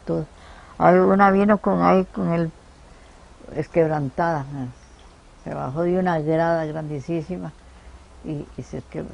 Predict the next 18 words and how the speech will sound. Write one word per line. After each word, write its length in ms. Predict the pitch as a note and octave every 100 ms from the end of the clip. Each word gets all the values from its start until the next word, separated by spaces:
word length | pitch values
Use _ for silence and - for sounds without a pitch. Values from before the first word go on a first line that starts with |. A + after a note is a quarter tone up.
| -
se 100 | D3+
le 260 | C#3 B2 A#2+ - -
torció 340 | - C#3 - D#3+
el 160 | D#3+ D#3
rabo, 300 | D#3+ C#3+ B2+ B2 - - - -
el, 380 | B2+ - - B2 - - - - - -
el, 40 | C#3+
el 60 | C#3+
huesito. 400 | C3 G3+ F#3+ - - - - - - - - - - - -
Casi 220 | C#3+ D3+ F3
se 120 | F3+
le 120 | D#3+
quiebra, 320 | - F3 F3
pero 220 | E3+ D#3 C3
no 140 | C3+
se 120 | C3
le 100 | D#3
quebró. 320 | - C3+ B2+